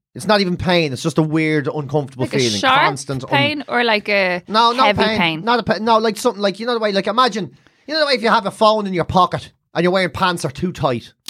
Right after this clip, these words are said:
Speaker 2: Oh my God, you could have a hernia.
Speaker 1: Oh, Jesus, don't be saying that.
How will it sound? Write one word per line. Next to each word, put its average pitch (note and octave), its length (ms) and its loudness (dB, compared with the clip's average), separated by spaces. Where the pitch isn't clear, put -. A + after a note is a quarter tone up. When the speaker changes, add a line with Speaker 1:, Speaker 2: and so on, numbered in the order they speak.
Speaker 2:
Oh F#4+ 100 4
my G#4 80 -2
God, F#4+ 140 0
you F4+ 60 0
could G4 120 4
have E4 40 2
a E4+ 100 0
hernia. F4 680 4
Speaker 1:
Oh, A#3+ 500 4
Jesus, F#3 640 -2
don't E3+ 240 0
be D3+ 100 -10
saying F#3 460 -2
that. D#3 380 -2